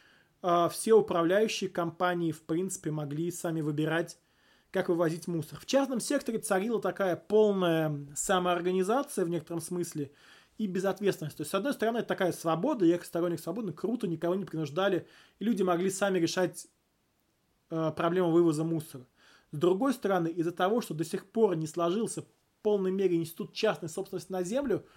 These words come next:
а, это приводило к тому, что люди организовывали стихийные свалки в сельской местности, недалеко от своего проживания. Потому что много неразграниченной государственной земли,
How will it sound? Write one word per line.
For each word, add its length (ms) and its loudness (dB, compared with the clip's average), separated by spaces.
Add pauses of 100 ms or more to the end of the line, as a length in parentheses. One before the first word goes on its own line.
(480)
а, 240 2
это 260 -2
приводило 480 0
к 60 -6
тому, 260 -2
что 140 -4
люди 180 0
организовывали 600 0
стихийные 580 -6
свалки 500 -2
в 60 -6
сельской 440 -2
местности, 580 -8 (260)
недалеко 500 -4
от 120 -4
своего 180 -6
проживания. 520 -8 (500)
Потому 380 2
что 200 -2
много 460 2
неразграниченной 880 -2
государственной 640 -4
земли, 500 -2